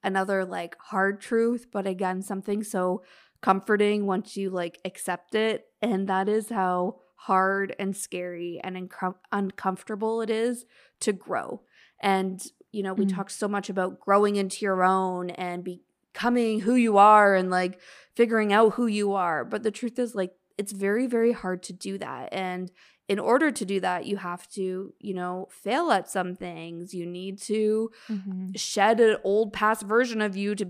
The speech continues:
Speaker 1: step into the future version of you that you're working to become. Like, it's a very hard thing to do, and I think that's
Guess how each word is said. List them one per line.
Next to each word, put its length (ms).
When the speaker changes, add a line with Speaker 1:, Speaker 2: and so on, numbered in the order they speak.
Speaker 1:
step 320
into 480
the 220
future 320
version 280
of 140
you 140
that 160
you're 140
working 440
to 240
become. 600
Like, 220
it's 160
a 80
very 380
hard 440
thing 280
to 180
do, 460
and 160
I 100
think 480
that's 320